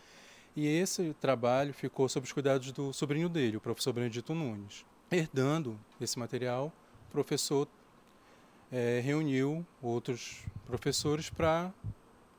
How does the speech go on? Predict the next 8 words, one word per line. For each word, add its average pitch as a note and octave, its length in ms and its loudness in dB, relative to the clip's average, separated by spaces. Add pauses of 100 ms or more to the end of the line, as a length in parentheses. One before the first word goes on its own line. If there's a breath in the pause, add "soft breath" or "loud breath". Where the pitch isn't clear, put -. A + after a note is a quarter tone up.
(160)
é, C3 240 0
discutir F#3 800 2 (440)
a C3+ 80 0
possibilidade C3 640 0
de B2+ 80 2
haver C3+ 340 2
uma D3 140 -2
editora C3 580 0